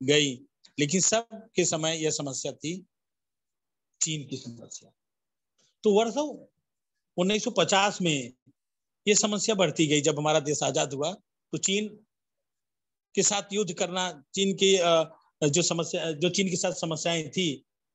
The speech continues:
उसमें उस समय भारत और चीन का जो है तनाव, मतलब आपसी तनाव दु-, इन दो देशों का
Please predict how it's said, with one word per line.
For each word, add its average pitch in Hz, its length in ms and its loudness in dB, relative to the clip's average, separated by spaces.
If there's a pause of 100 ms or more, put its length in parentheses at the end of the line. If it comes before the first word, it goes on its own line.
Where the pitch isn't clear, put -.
(160)
उसमें 254 580 -2 (340)
उस 208 160 4
समय 214 200 0
भारत 170 540 -2
और 190 100 2
चीन 175 540 2 (300)
का 170 120 6
जो 160 160 4
है 165 80 2
तनाव, 143 560 2 (100)
मतलब 135 200 -4
आपसी 196 580 -4
तनाव 143 420 0 (200)
दु-, 156 260 -2
इन 151 140 0
दो 143 120 6
देशों 131 300 2
का 196 300 -2